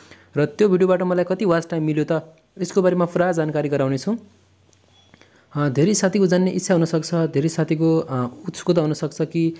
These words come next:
नेपालमा वान लाख भ्यूबाट YouTube-ले कति पैसा दिँदो रहेछ त भनेर जान्ने चाहना हुनसक्छ। त्यसैले साथीहरू, आज म तपाईँलाई पुरा जानकारी गराउनेछु। So, यदि तपाईँहरू पनि यसको बारेमा जान्न चाहनुहुन्छ भने यो भिडियोलाई अन्तिमसम्म हेरिदिनुहोस्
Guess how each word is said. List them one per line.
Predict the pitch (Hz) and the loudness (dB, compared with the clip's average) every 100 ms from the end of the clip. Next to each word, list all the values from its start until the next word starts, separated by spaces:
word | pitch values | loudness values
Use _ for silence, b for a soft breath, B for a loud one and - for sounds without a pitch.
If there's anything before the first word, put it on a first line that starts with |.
| B B | B B
नेपालमा | 156 165 180 185 185 165 147 - _ _ 160 | -2 0 0 -2 -2 -4 -10 -16 _ _ -4
वान | 160 180 | 0 2
लाख | 190 185 | 0 0
भ्यूबाट | 143 151 160 165 165 143 - | -2 0 0 0 -2 -4 -8
YouTube-ले | 151 170 165 165 | -6 -2 0 0
कति | 180 196 | 0 -2
पैसा | 190 170 160 | -4 -2 0
दिँदो | 143 151 | 0 2
रहेछ | 160 151 | 2 2
त | 143 165 - b b b - | -2 -4 -8 b b b -4
भनेर | 120 151 156 | 0 2 2
जान्ने | 151 165 | 2 0
चाहना | 160 160 165 | -2 -2 0
हुनसक्छ। | 147 127 135 - 143 - - B B B B - | -2 -2 -2 -2 -4 -4 -8 B B B B -2
त्यसैले | 190 220 | -2 -2
साथीहरू, | 214 185 190 185 | -2 -2 0 0
आज | 175 | 0
म | 180 175 | 0 -2
तपाईँलाई | 175 175 175 | 0 0 -2
पुरा | 175 175 170 | -2 -2 0
जानकारी | 160 156 160 | -2 -2 -2
गराउनेछु। | 147 139 143 - 202 - B B B B | 0 0 -2 -4 -6 -8 B B B B
So, | - | -2
यदि | 170 | 0
तपाईँहरू | 185 202 202 196 | 0 2 2 2
पनि | 208 | 0
यसको | 185 - | 0 0
बारेमा | 185 180 175 | 0 0 0
जान्न | 156 165 | 0 0
चाहनुहुन्छ | 165 160 151 156 | -2 -2 -2 -2
भने | 135 139 170 B B - | -2 -2 -4 B B -4
यो | 147 | 0
भिडियोलाई | 175 156 170 | 2 2 2
अन्तिमसम्म | 160 156 165 - 151 | 2 -2 -4 -4 -2
हेरिदिनुहोस् | 127 123 147 196 | -2 0 -2 -2